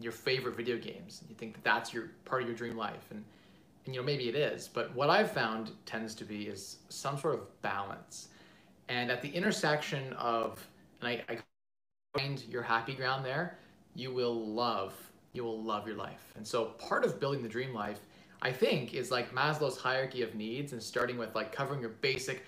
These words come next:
physiological needs. So your shelter and, like, a decent shelter, um, you know, food, having good quality food and, you know, good things to drink and eat, and having those positive people in your life and just having a good environment overall.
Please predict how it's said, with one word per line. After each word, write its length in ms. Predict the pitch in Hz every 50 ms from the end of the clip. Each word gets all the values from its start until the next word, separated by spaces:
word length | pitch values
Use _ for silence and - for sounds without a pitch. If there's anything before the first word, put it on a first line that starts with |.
| - - -
physiological 680 | - 139 131 123 135 113 110 113 117 113 - - 113
needs. 280 | 113 107 98 98 95 -
So 100 | - 107
your 140 | 104 110 107
shelter 600 | - - 123 110 104 104 - - 104 98 95 - - - - - -
and, 100 | - 139
like, 120 | 147 - 147
a 80 | 143
decent 380 | - 139 - 123 - 131 117 107
shelter, 540 | - 117 107 104 101 - 107 104 104 104 - - - - - -
um, 260 | 107 104 98 95 95 98
you 60 | 117
know, 100 | 113 107
food, 460 | 101 - - - 139 131 123 123 123 123
having 220 | 110 113 110 110
good 160 | 107 127 123
quality 420 | - - 123 117 120 120 120 117 113
food 480 | 113 - 113 113 113 113 113 113 107
and, 120 | 104 98 104
you 80 | 104
know, 220 | 101 101 101 104 107 -
good 140 | - 123 120
things 180 | 117 120 113 110
to 80 | 107
drink 300 | - 110 110 110 113 110
and 80 | 110 107
eat, 140 | 110 117 113
and 80 | -
having 260 | 101 107 113 117 113
those 180 | 113 110 107 -
positive 500 | - - - 113 120 127 120 117 117 107
people 300 | - 127 127 - - 110
in 60 | 107
your 100 | 107 107
life 380 | 107 110 104 104 113 110 - 113
and 100 | 110 107 - - - - - -
just 160 | - 143 180
having 160 | 190 185 156
a 40 | 143
good 120 | - 151
environment 500 | 147 123 110 113 120 127 123 113 113 113 110 110 -
overall. 440 | 107 107 110 110 107 98 - -